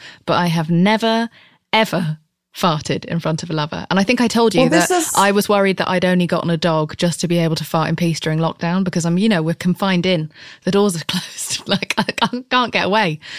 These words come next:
Speaker 1: So, you know, it's better
Speaker 2: How
Speaker 1: out than
Speaker 2: does
Speaker 1: in.
Speaker 2: a dog help that, though?
Speaker 1: Blame it on the dog.
Speaker 2: Blame it on the dog.
Speaker 1: I'm sure
Speaker 2: I
Speaker 1: you're
Speaker 2: see,
Speaker 1: blaming
Speaker 2: I see.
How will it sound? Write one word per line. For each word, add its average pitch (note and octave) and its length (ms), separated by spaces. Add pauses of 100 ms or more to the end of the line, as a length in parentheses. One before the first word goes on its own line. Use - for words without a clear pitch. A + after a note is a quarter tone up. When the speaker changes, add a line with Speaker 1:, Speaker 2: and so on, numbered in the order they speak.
(360)
Speaker 1:
So, F#3 220
you G3 160
know, G3 120
it's - 340 (560)
better A#3 240
Speaker 2:
How A3+ 140
Speaker 1:
out - 20
than A#3+ 100
Speaker 2:
does G#3+ 100
Speaker 1:
in. A3+ 100
Speaker 2:
a - 20
dog C4+ 360
help A#3+ 460 (160)
that, - 500
though? D#3 400
Speaker 1:
Blame A#3 220
it C4 40
on C#4 120
the C#4+ 60
dog. F4 340 (1040)
Speaker 2:
Blame E3 300
it F#3 60
on D#3+ 180
the D#3+ 100
dog. C#3+ 360
Speaker 1:
I'm A4+ 100
sure A3+ 340
Speaker 2:
I G#3+ 40
Speaker 1:
you're G#3+ 160
Speaker 2:
see, - 60
Speaker 1:
blaming G#3 300
Speaker 2:
I D#3 40
see. - 60